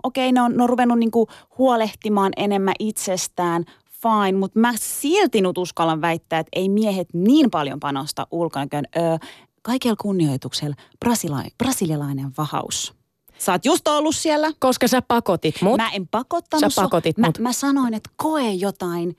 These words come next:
Speaker 1: jotain, ö, ki-, kivuliasta, mutta samalla myös niin kuin vapauttavaa, mistä sulla tulee hyvä,
Speaker 2: Okei,
Speaker 1: hyvä
Speaker 2: girl,
Speaker 1: olo.
Speaker 2: se
Speaker 1: Käyks
Speaker 2: ei ollut
Speaker 1: miehet brasilaisessa vahauksessa? No
Speaker 2: Ensinnäkin,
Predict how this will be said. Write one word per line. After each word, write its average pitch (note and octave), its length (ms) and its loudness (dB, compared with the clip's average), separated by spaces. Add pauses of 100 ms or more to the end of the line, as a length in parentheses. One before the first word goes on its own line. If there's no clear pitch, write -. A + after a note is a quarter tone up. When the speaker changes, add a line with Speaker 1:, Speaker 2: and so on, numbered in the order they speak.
(540)
Speaker 1:
jotain, F#3+ 420 0 (260)
ö, G#3 340 0
ki-, F#3+ 160 -10
kivuliasta, D4+ 680 2
mutta B3 300 0
samalla B3 420 2
myös G#3+ 320 0
niin G#3+ 240 2
kuin G#3+ 180 0 (240)
vapauttavaa, F3+ 800 0
mistä A3 280 -2
sulla B3+ 140 -2
tulee A#3+ 360 2
hyvä, D4+ 180 4
Speaker 2:
Okei, G4 240 2
Speaker 1:
hyvä E4 140 4
Speaker 2:
girl, E4+ 120 4
Speaker 1:
olo. D4+ 180 -2
Speaker 2:
se D#4 120 0
Speaker 1:
Käyks C4+ 140 2
Speaker 2:
ei E4+ 180 4
ollut D4+ 140 2
Speaker 1:
miehet C4 320 0
brasilaisessa F3 600 -4
vahauksessa? D#3 480 -6
No - 180 0
Speaker 2:
Ensinnäkin, C#4+ 300 4